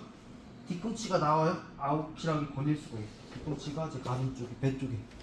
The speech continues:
자, 그 다음 백초크 그립 강하게 잡고, 자, 왼-, 왼팔, 밑에 있는 팔이 어퍼컷 쳐주면서 저는 뒤로 누워주는 거예요.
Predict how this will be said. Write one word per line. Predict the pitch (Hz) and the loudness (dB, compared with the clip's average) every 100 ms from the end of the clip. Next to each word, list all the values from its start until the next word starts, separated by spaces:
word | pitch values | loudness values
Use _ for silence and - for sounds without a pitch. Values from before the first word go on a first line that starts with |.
| - - - - - - | -12 -12 -12 -10 -10 -6
자, | 113 | -2
그 | 135 | 4
다음 | 170 185 | 6 6
백초크 | 214 - - 208 | 2 -2 0 4
그립 | 190 180 202 170 | 6 6 6 4
강하게 | 143 147 143 | 4 4 4
잡고, | 143 - 190 220 220 - - - - - - - - - - - | 2 0 0 2 2 0 -8 -10 -10 -12 -12 -14 -12 -12 -12 -8
자, | - - 104 - - - - - | -6 -6 -6 -8 -10 -10 -10 0
왼-, | 165 220 - - - - | 4 6 4 -2 -8 0
왼팔, | 190 - 175 - | 0 2 0 0
밑에 | 185 247 | 2 4
있는 | 226 220 | 6 6
팔이 | 214 165 | 4 2
어퍼컷 | 151 - 226 214 | 2 0 0 0
쳐주면서 | 220 220 220 208 202 240 233 240 - - - - - - - - | 2 2 2 2 2 4 6 6 2 -6 -12 -14 -14 -14 -14 0
저는 | 147 180 214 226 - - | 4 6 6 4 0 0
뒤로 | 165 180 202 202 - | 4 6 6 2 0
누워주는 | 160 156 196 180 156 131 104 - | 2 6 8 8 6 2 -2 -6
거예요. | - | -8